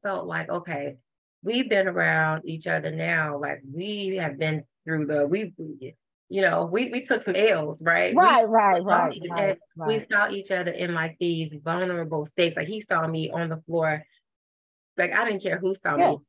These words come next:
Speaker 1: the
Speaker 2: yeah.
Speaker 1: point, right? And so, you know, he saw me with the hair off and all this <laughs> stuff. So it's like, you know what? And we just knew <laughs> that this is what we wanted to do.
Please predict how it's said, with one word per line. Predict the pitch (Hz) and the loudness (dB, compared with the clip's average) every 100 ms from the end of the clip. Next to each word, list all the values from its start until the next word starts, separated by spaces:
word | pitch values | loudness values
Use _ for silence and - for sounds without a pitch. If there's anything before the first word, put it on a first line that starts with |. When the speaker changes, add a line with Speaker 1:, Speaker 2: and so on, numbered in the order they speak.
| - | -20
Speaker 1:
the | 156 | -8
Speaker 2:
yeah. | 339 | -2
Speaker 1:
point, | 330 156 - - | 0 -2 -4 -6
right? | - | -4
And | 175 175 | -8 -2
so, | 185 175 160 - _ _ - | 0 0 -2 -10 _ _ -2
you | |
know, | 180 175 | 0 0
he | 208 | -2
saw | - 190 | -4 -4
me | 196 | -4
with | 202 214 | -8 -6
the | |
hair | 240 294 - | -4 -2 -2
off | - 160 165 | -4 -4 -4
and | 170 170 | -2 -2
all | 175 | -2
this | 170 185 | -2 -4
<laughs> | - | -2
stuff. | 240 - - - | -2 -2 -6 2
So | 233 | 2
it's | 226 - | 2 -2
like, | - - 202 202 - - _ | -4 -2 -4 -6 -16 -20 _
you | 233 | -6
know | 233 226 | -2 -2
what? | 226 214 | -2 0
And | 208 208 214 | -2 -2 -2
we | 269 | -2
just | 285 269 214 | 0 -2 -4
knew | 214 202 202 190 240 | -2 0 2 2 0
<laughs> | 214 | 0
that | 214 208 180 175 - _ _ _ _ 175 | -2 -2 -4 -6 -8 _ _ _ _ -4
this | 190 208 | -2 0
is | 208 185 | -2 -6
what | 180 175 | -4 -4
we | 180 | -4
wanted | 165 165 170 170 | -4 -6 -8 -10
to | 160 | -10
do. | 156 156 147 143 | -6 -2 -2 -2